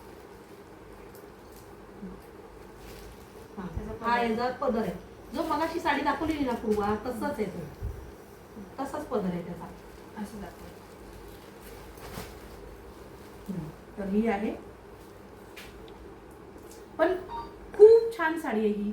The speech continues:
Speaker 1: ग्रीन कलरमध्ये, बॉटल ग्रीन कलर आहे ती. ठीक आहे,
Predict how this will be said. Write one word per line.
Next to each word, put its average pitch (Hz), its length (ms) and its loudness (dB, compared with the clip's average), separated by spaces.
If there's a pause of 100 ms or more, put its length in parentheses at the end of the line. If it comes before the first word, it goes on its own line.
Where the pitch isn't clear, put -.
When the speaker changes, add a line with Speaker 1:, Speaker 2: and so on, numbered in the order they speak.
(480)
Speaker 1:
ग्रीन 240 220 4
कलरमध्ये, 202 480 2
बॉटल 220 340 2
ग्रीन 208 340 4
कलर 175 200 -2
आहे 170 100 -6
ती. 285 240 -4 (1200)
ठीक 269 100 -4
आहे, 415 320 -2